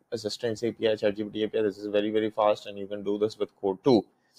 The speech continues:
Instead of this, you can also go to Python and basically pretty much copy paste this and say, "Okay, Claude," you go to Claude and you say, "Hey, write me an automation script, write me, write me an automation script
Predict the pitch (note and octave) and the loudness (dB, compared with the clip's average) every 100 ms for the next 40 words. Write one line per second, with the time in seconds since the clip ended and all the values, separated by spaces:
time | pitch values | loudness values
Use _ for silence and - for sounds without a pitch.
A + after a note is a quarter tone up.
0 | - - - _ _ F3 F#3 A#3 A3+ G#3 | -20 -20 -20 _ _ 2 4 6 6 6
1 | G3 G3+ F#3+ G3+ F3 F3 F3+ F3+ F3+ E3 | 4 4 0 2 2 2 0 0 0 2
2 | C#3 C#3 E3+ D#3+ D3+ D3 C3 C#3+ D#3 C#3+ | 2 4 2 0 0 0 0 -4 -4 -4
3 | C#3+ C#3+ - - B2+ C3+ C3 C#3 B2 B2 | -4 -4 -6 -2 -2 -2 0 0 2 4
4 | C3 B2+ C3 B2 B2 B2 A#2 A#2+ G#2+ B2 | 4 4 -2 -2 2 2 4 2 2 2
5 | A#2 A#2 A#2+ A#2 A2+ A#2+ A#2+ - A2+ G#2+ | 4 4 2 0 2 2 0 0 4 8
6 | G#2+ A2 _ _ _ _ A2 A2+ A2+ - | 6 4 _ _ _ _ -4 0 0 4
7 | A2 A2 A2+ C#3 C#3+ B2+ A#2+ A#2 A#2+ A#2+ | 6 6 6 4 4 6 6 4 -2 0
8 | A2+ A#2 A2+ A2 A#2 - - A2+ A2 _ | 0 0 -4 -4 -6 -6 2 2 2 _
9 | - A2 A2 G#2+ A2+ A2+ A2+ A2+ - _ | 0 2 4 0 -8 -6 -4 -6 -10 _
10 | _ _ _ _ _ _ _ _ _ - | _ _ _ _ _ _ _ _ _ -10
11 | G#2 A2+ A2+ A#2+ A2 A2 A2+ A2+ A2+ - | 2 6 6 2 -4 -4 -2 -4 -4 -2
12 | A2 G#2+ A2 - - _ _ _ - A2 | 0 0 0 -6 -16 _ _ _ 0 2
13 | G#2+ A2+ G#2+ A2 A2 G#2+ - - G#2+ - | 2 0 -2 -4 -6 -8 -8 2 2 2